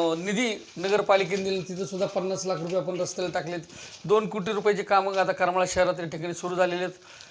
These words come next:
परत हायमास्ट दिवे, जवळपास आपण शंभर हायमास्ट दिवे करमाळा तालुक्यात जिथं उपेक्षित लोक आहेत त्या वाड्या वस्त्यावर दिलेले आहेत. अजून नवीन आम्ही एक पाच कोटी रुपयाचा प्रस्ताव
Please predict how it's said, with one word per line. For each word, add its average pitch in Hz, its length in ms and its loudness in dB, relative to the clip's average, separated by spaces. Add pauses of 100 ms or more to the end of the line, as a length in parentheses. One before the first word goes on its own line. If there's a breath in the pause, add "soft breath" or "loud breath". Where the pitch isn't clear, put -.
(180 loud breath)
परत 196 200 2
हायमास्ट 214 520 4
दिवे, 202 340 4
जवळपास 180 380 0
आपण 185 220 -2
शंभर 196 360 2
हायमास्ट 196 440 2
दिवे 180 220 0 (640 soft breath)
करमाळा 180 360 0
तालुक्यात 175 300 0
जिथं 185 280 -2
उपेक्षित 208 520 0
लोक 208 220 0
आहेत 170 160 6 (500 soft breath)
त्या 196 100 6
वाड्या 190 260 8
वस्त्यावर 190 380 4
दिलेले 190 220 0
आहेत. 185 100 2 (560)
अजून 214 300 2
नवीन 220 260 -2
आम्ही 214 200 4
एक 214 140 -6
पाच 202 220 6
कोटी 196 220 -2
रुपयाचा 185 280 -2
प्रस्ताव 180 480 -2